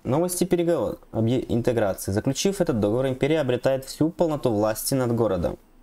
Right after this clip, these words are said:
Город утрачивает, э, дип-, дипломатический суверенитет. Правитель свободного города становится герой, героем на службе у империи. Все шепчущий камень, так, шепчущий камень будет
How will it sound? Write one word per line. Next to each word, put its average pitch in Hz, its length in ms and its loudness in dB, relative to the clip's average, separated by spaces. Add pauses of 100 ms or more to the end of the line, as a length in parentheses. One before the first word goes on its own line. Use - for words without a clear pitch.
(360)
Город 160 300 0
утрачивает, 143 840 0 (160)
э, 120 920 2
дип-, 110 220 -2
дипломатический 120 680 -2
суверенитет. 101 680 0
Правитель 139 380 0
свободного 120 440 0
города 156 240 0
становится 123 360 -2
герой, 107 440 0 (600)
героем 107 400 0
на 104 180 0
службе 147 360 0
у 160 140 0
империи. 143 520 -2 (840)
Все - 160 0
шепчущий - 380 0
камень, 180 300 0
так, - 280 -2 (180)
шепчущий - 360 -2
камень 165 280 0
будет 160 300 0